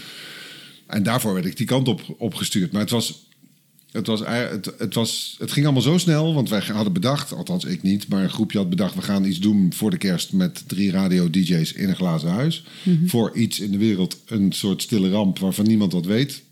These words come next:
Speaker 1: Nou, dat werd Darfur, daar werd het Rode Kruis bij gezocht. En toen kwam de vraag,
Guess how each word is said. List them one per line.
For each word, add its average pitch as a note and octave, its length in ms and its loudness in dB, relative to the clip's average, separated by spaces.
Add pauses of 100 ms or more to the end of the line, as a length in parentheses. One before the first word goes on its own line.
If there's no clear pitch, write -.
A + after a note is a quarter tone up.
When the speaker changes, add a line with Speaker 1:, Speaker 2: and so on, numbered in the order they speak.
(220)
Speaker 1:
Nou, G#2+ 200 -2
dat - 160 -6
werd F#2 240 -2
Darfur, B2 640 0
daar - 140 -12
werd D#3+ 120 -2
het E3 120 -4
Rode D#3+ 200 -2
Kruis G#2+ 300 -4
bij G2 200 -2
gezocht. F#2 340 -8
En F#2+ 100 -4
toen G#2 100 -6
kwam F#2+ 200 0
de E2 80 2
vraag, D#2 320 -4